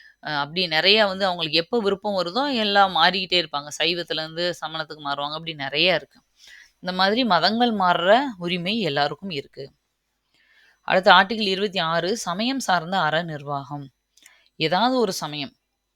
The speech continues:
அது ஹிந்து, இல்ல கிறிஸ்டியன், முஸ்லீம்னு அவங்க சொல்ல, அது எந்த சமயமா இருந்தாலும் அந்த சமயம் சார்ந்த அற நிர்வாகம்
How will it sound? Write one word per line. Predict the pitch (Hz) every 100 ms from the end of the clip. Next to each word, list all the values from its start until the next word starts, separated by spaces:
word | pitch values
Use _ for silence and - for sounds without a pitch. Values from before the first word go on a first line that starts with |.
| _ _ _ -
அது | 147 151 156
ஹிந்து, | 151 175 170 165 165 143 -
இல்ல | 151 170
கிறிஸ்டியன், | 170 165 - 165 165 151
முஸ்லீம்னு | - 175 170 175
அவங்க | 165 147
சொல்ல, | 147 139 135
அது | 135 147
எந்த | 160 196 208 -
சமயமா | 170 180 180 156
இருந்தாலும் | 139 139 220 - - - -
அந்த | - 185 226 247
சமயம் | - 170 202 233 247
சார்ந்த | 226 214 214 226 247 302 311 -
அற | 151 170 214
நிர்வாகம் | 220 190 165 175 170 190 214